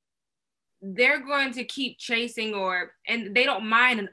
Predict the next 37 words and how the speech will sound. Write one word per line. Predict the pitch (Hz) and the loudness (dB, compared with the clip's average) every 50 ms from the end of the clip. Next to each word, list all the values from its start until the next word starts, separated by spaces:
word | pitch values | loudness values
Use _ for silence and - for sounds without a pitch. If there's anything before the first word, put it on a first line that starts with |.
| - | -2
argument. | 214 226 247 247 226 247 240 - | 0 0 0 0 0 -2 -2 0
They | 233 247 | 0 0
don't | 254 247 233 220 | 0 0 -4 -2
mind | 220 220 226 233 220 208 | 0 0 2 0 0 -4
being | 226 214 208 - | -6 -6 -6 -6
combative | 220 208 185 196 196 202 202 208 208 208 202 202 _ _ _ _ _ _ _ - | -8 -4 0 2 4 4 4 2 0 -2 -2 -6 _ _ _ _ _ _ _ -6
and, | - 196 196 190 - - | -4 -2 -2 -2 -4 -6
and | 196 202 202 | -6 -6 -4
going | 208 220 220 202 | -4 -4 -4 0
back | 196 208 208 208 | 2 0 0 0
and | 202 - | -6 -10
forth. | 220 214 214 214 - | -6 -6 -6 -6 -6
And | - 208 202 202 190 190 180 - _ - 180 170 | -6 -4 -4 -4 -4 -6 -8 -12 _ -18 -6 0
that | 226 226 247 233 - - | 4 4 4 4 2 -2
is | - 196 190 - | -10 -12 -12 -8
frustrating | - 220 214 214 - 208 190 180 180 170 - | -6 -6 -6 -4 -4 -4 -4 -4 -4 -10 -14
for | - 165 | -14 -12
me. | 165 165 143 170 _ _ _ _ _ _ _ _ _ | -12 -12 -14 -14 _ _ _ _ _ _ _ _ _
So | - 247 | 0 0
every | 254 254 311 240 | 2 2 0 -4
Gemini | 269 262 254 247 226 220 | -4 -2 0 0 0 2
guy | 220 220 214 208 | 4 2 2 2
that | 196 190 | 2 2
I've | 196 202 202 196 | 2 2 2 0
dealt | 202 202 202 180 | -2 -2 -2 -2
with, | 185 208 202 196 202 - | -2 -2 -4 -4 -4 -6
or | 190 185 180 175 | -6 -6 -6 -6
even | - 269 330 320 294 247 | -4 -4 -4 -4 -4 -6
Gemini | 208 233 247 240 233 208 202 | -4 -4 -2 0 2 2 2
males | 202 202 208 214 214 208 | 2 0 -2 -2 -2 -2
that | 214 202 | -2 -2
I've | 202 202 196 _ - 190 | -2 -2 -4 _ -10 -6
been | 220 214 196 | -4 -4 -4
friends | - - 208 226 240 226 | -4 -4 -4 -4 -2 -4
with, | 214 190 170 | -6 -4 0
like, | 190 190 185 180 - - | 2 0 0 0 -2 -6
it's | 220 226 | -8 -8